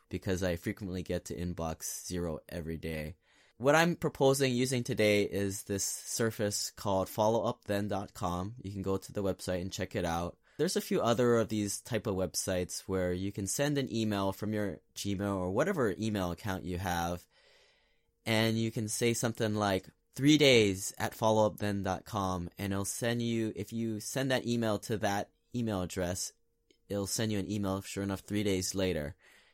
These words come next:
Now, you can get really creative with this. You can do things like, "Email me every three months, replace my toothbrush head," or,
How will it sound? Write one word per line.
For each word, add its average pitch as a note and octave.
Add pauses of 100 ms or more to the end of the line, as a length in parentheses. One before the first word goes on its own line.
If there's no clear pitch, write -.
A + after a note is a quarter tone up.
Now, B2
you C3+
can F#3
get G3+
really A3
creative A2+
with G2
this. F#2+
You A#2
can A#2
do B2
things B2+
like, A2
"Email C#3+
me B2+
every C#3+
three C3
months, G#2+ (520)
replace A#2+
my A2+
toothbrush -
head," E2+ (480)
or, G#2+